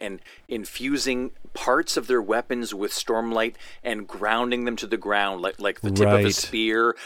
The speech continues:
Speaker 1: Like, all of a sudden, like, the, the tip of the spear hits the ground, and now it's, and now he can't, he can't move the spear anymore.
Speaker 2: Yeah.
Speaker 1: Or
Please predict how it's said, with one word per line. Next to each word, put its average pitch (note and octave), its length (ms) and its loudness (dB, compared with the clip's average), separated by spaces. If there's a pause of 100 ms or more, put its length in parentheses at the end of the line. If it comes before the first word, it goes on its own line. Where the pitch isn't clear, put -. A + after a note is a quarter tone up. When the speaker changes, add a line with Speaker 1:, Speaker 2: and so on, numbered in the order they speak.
Speaker 1:
Like, A2+ 140 0
all B2+ 120 2
of B2+ 60 4
a C#3 40 4
sudden, B2 200 0
like, A2+ 180 -2
the, G2 180 -8
the G#2 80 -6
tip - 200 -2
of B2+ 60 -2
the G#2 80 -4
spear B2 380 2 (240)
hits - 260 0
the C3 120 0
ground, A#2 360 4
and G#2 80 0
now G2+ 160 2
it's, - 420 -6
and A2+ 120 -4
now G#2+ 160 2
he A2+ 100 -12
can't, G#2+ 320 -4 (640)
he - 120 -10
can't A#2+ 240 -4
move G#2+ 180 -4
the G2+ 100 -6
spear G2 360 -4
anymore. D#2 440 -10 (540)
Speaker 2:
Yeah. G#2+ 220 6
Speaker 1:
Or G#2+ 180 2